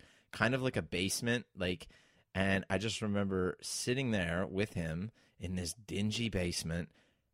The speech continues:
and we had to smoke a joint together. And I had not, I mean, this was,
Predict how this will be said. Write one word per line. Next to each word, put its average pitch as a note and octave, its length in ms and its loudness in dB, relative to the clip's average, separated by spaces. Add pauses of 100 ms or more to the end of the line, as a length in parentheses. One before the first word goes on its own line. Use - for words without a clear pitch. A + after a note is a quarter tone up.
and F2+ 300 0
we E2+ 200 0
had F2 160 0
to E2 300 -2
smoke - 380 -2
a B2 40 2
joint F2+ 340 0
together. D#2+ 500 -4 (800)
And D#3 420 10 (220)
I - 60 0
had E3+ 200 0
not, D#3 240 4
I C3+ 80 6
mean, B2+ 220 6
this E3+ 280 4
was, F#2+ 540 2